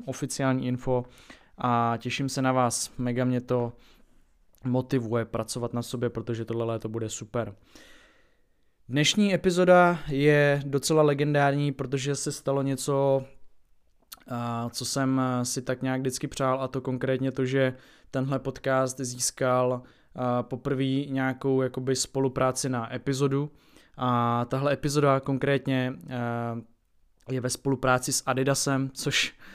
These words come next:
a, nevím, jestli někdo z vás tady předpokládal, když jsem tady několikrát opakoval, že, a, nahrávám doma vlastně na madraci a nemám žádný studio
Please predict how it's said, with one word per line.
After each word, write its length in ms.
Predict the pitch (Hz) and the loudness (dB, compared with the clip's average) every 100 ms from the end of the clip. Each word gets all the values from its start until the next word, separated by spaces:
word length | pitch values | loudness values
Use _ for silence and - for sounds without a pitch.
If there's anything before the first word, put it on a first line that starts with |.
| - - - | -20 -20 -10
a, 200 | 123 123 | -2 0
nevím, 340 | 123 127 131 131 | 0 0 0 0
jestli 920 | 131 - 135 135 131 131 131 127 131 | -2 -2 0 2 2 2 2 0 -2
někdo 320 | 131 131 127 131 | -4 -4 -2 -2
z 80 | |
vás 300 | 120 123 127 | -2 0 0
tady 180 | - 127 | -2 -4
předpokládal, 680 | 127 123 - 127 127 123 123 | -4 -6 -8 -4 0 0 0
když 220 | 123 123 | -2 -6
jsem 340 | - - 135 123 | -8 -8 -6 -2
tady 160 | 127 | -2
několikrát 500 | 123 123 127 127 123 | -2 -2 -2 0 -2
opakoval, 640 | 135 123 123 127 123 123 127 | -4 -4 -4 -2 0 2 2
že, 520 | 123 123 120 120 120 - - - - - | 0 -2 0 -2 -4 -10 -20 -20 -20 -12
a, 120 | 120 | -6
nahrávám 520 | 117 127 127 120 123 | -2 0 2 2 2
doma 340 | 123 123 123 123 | 0 0 2 0
vlastně 400 | 120 120 - 127 | 0 -4 -4 -4
na 80 | 120 | -2
madraci 720 | 120 120 120 - 127 123 123 | -4 -4 -4 -4 -2 -2 -4
a 180 | 120 117 | -4 -4
nemám 240 | 117 117 | -4 -4
žádný 260 | 120 117 120 | -4 -4 -4
studio 560 | - 120 123 120 117 | -6 -6 -2 -2 -2